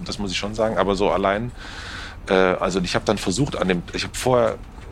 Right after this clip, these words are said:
das war bewusst sozusagen, und ich hab mir vorher überlegt, was brauche ich alles, was könnte irgendwie ein Thema sein. Und aber diese, äh,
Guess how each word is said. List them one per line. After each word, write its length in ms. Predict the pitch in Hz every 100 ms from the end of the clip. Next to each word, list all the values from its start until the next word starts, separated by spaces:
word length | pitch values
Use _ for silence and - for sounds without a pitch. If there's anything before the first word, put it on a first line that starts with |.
| - -
das 160 | 85 -
war 100 | 87
bewusst 480 | 78 85 90 - - - -
sozusagen, 460 | 107 117 117 123 135
und 100 | 104
ich 60 |
hab 80 | 95
mir 120 | 87
vorher 200 | 90 110
überlegt, 260 | 101 98 -
was 100 | 90
brauche 300 | - 95 113
ich 100 | -
alles, 240 | 104 107
was 160 | 98 -
könnte 260 | - 101 95 90
irgendwie 200 | 95 92
ein 60 | 90
Thema 280 | 107 107
sein. 260 | 110 113 117 - - - - - - - -
Und 120 | 90
aber 160 | 90 90
diese, 220 | 87 85
äh, 500 | 82 82 85 78